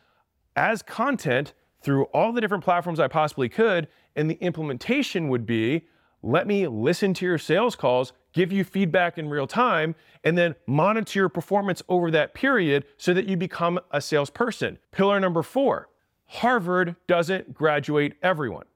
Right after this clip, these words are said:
Some people fail and they get grades. And the reason for that is because Harvard wants to maintain their brand. Because what they say is, "Sure, Johnny graduated from Harvard with a one six G P A, and so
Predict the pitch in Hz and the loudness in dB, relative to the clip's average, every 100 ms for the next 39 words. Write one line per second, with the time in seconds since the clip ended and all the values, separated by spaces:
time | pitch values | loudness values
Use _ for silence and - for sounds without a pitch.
0 | _ - 180 165 165 170 175 160 - 240 | _ -4 0 0 0 -2 0 -2 0 0
1 | 143 76 - _ _ 139 147 147 139 151 | 2 -2 -10 _ _ -2 0 0 2 2
2 | - 135 165 156 95 85 - _ _ _ | 0 0 2 2 -4 -12 -20 _ _ _
3 | 151 143 120 285 254 196 - 143 147 143 | -2 0 2 2 2 -2 -4 -2 0 0
4 | 143 135 151 170 131 - - 226 262 190 | -2 -6 -2 0 -2 -6 0 0 2 0
5 | 170 160 160 156 160 156 151 - 123 123 | 0 -2 -4 -6 -4 -4 -4 -6 -4 2
6 | 156 160 127 208 214 95 - - _ _ | 2 2 2 0 0 -2 -8 -20 _ _
7 | - 185 165 160 175 156 226 214 160 - | -2 0 0 0 0 0 0 2 0 -2
8 | - 262 185 165 156 _ _ 110 143 233 | 0 2 2 0 -4 _ _ -2 0 2
9 | 254 165 131 196 220 165 147 135 127 117 | 0 0 2 2 0 -2 -2 -2 -4 -2
10 | 196 208 139 127 120 104 127 151 117 - | 0 0 -2 -2 -2 0 0 -2 -4 -4
11 | 170 226 - - - - 139 131 123 120 | 2 2 0 -12 -14 -10 -8 -8 -2 2
12 | 196 208 202 208 _ _ 160 165 185 180 | 2 2 -4 -6 _ _ -2 0 2 2
13 | 170 | 0